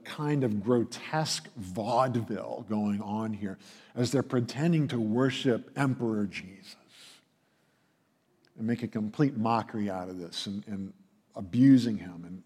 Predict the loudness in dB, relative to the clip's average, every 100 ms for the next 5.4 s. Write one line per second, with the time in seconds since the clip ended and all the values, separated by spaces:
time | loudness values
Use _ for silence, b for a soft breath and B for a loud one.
0 | -10 -8 -4 -2 0 0 -2 -2 -2 -4
1 | -10 -14 -14 -14 -18 -20 -10 0 2 2
2 | b b b b b b b -2 2 2
3 | 8 10 12 12 10 10 4 2 2 4
4 | 6 4 0 -4 0 0 2 2 2 0
5 | 2 4 4 2